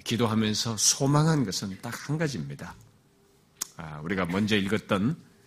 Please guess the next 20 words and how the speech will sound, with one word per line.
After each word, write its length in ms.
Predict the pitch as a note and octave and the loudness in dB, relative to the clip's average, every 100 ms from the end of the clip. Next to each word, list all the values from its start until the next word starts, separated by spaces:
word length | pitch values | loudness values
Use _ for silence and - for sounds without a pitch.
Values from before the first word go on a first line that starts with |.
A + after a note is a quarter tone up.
| _ _ | _ _
그 120 | - | -12
말씀을 520 | D2+ E2+ A2+ - C#3+ A#2 | -8 4 8 8 8 0
가지고 320 | G2 G2+ A2 | -4 -2 -4
얘기하면, 640 | D#2+ D2+ D#2 G2 A2 C#2 - - | -4 -6 -6 -6 -6 -8 -16 -16
어, 120 | D#2+ | -14
삼 260 | - C3 C3 | -8 -2 0
장 200 | C3 A#2+ | 0 0
말씀을 340 | G2 - A2 | -2 -2 -4
가지고 320 | G#2+ E2 G2 F#2 | -6 -8 -8 -8
얘기하면, 580 | D#2+ D#2 D2+ G#2+ G2+ - _ _ - - - - - _ _ - - _ _ | -8 -10 -6 -4 -4 -6 _ _ -20 -20 -20 -20 -20 _ _ -20 -20 _ _
아, 720 | D#2 D2 D2 C#2+ D2 D2 D2 D2+ A2 | -10 -8 -8 -8 -10 -12 -14 -16 -14
이십삼 840 | - A2+ E3+ E3+ E3+ - D#3+ E3+ E3 | -2 4 8 8 6 2 4 4 4
절의 360 | D#3+ D3 B2+ | 4 4 2
조건에서 840 | - A2 - A2 F2+ E2 A2+ F#2 - - - - - | 0 -6 -2 -2 -2 -4 -4 -6 -8 -20 -20 -16 -4
이십사 800 | A#2 D3 C#3+ D#3 - - B2+ C#3+ | 2 4 4 2 0 -2 2 2
절의 300 | D3 C#3+ C3 | 2 0 0
조건이 720 | - A2+ - A#2+ G2+ G2 G2 | -2 -4 -2 -2 0 0 -2
되기를 600 | F#2+ F#2+ F#2+ F2 B2+ E3 - _ | -2 -2 -2 -4 -6 -8 -12 _
바라는 460 | - E2 F2+ F2+ F2 | -14 -8 -4 -2 -2
것, 160 | F#2 | -4